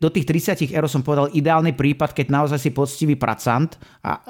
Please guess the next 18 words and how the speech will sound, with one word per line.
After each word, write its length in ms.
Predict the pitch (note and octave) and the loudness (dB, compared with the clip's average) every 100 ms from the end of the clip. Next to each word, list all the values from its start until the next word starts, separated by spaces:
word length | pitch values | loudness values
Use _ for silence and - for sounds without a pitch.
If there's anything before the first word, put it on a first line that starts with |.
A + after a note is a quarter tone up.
| A3+ | 0
respektíve 480 | C#3+ C3+ C#3 D3 A#2+ | 0 0 0 0 0
nepoctivý 560 | A2+ B2+ A#2 - C3 C3 | 0 0 -2 2 2 4
pracant 320 | B2+ - C3 | 0 2 2
a 80 | A#2+ | 2
naozaj 240 | B2+ A#2+ | 0 0
máš 240 | A#2+ A2 | -2 0
zabezpečené 400 | A#2+ A#2+ B2+ - | 0 0 -4 -2
len 160 | A#2+ A2+ | 0 0
to, 80 | A#2 | -2
aby 160 | A2+ | -2
sa 160 | A#2 B2 | -2 -2
ti 80 | A#2 | -2
ten 140 | A#2+ A2+ | -2 -2
kurzor 320 | B2+ A2+ A2+ - - - | -2 0 -2 -6 -12 -8
na 80 | - | -4
tej 160 | B2 B2+ | 0 0
obrazovke 480 | B2+ B2+ A#2+ B2+ B2+ | 0 0 0 0 2
hýbal, 480 | A#2 A2 A2+ C3 | 0 2 0 0